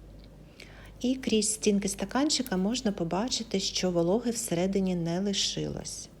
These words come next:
До речі, саме через це я саджаю живці лише у прозорі стаканчики. Так мені легше контролювати полив, і я бачу, як наростає коренева система.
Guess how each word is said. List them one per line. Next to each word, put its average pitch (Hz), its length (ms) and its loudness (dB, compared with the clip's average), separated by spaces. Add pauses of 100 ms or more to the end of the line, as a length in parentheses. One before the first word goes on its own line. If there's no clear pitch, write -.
(1500)
До 185 120 2
речі, 180 440 2
саме 180 320 2
через 170 260 -2
це 254 380 2
я 190 300 2
саджаю 180 520 2
живці 208 600 2 (140)
лише 196 580 2
у 196 80 4
прозорі 175 420 0
стаканчики. - 800 -6 (480)
Так 220 260 -2
мені 185 260 2 (120)
легше 180 440 0
контролювати 165 600 -2
полив, 156 540 -2 (480)
і 170 140 0
я 170 180 2
бачу, 202 440 0
як 202 300 0
наростає 190 520 0
коренева 170 540 -2
система. 160 760 -2